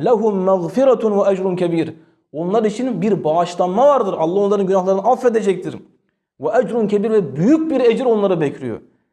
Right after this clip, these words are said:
Ve hemen bakın sonrasındaki ayette de Allah Teala çok manidar ki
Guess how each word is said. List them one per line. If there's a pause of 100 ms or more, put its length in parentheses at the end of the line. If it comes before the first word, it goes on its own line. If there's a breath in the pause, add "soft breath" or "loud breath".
(260)
Ve
hemen
bakın
sonrasındaki
ayette
de
Allah
Teala
çok
manidar
ki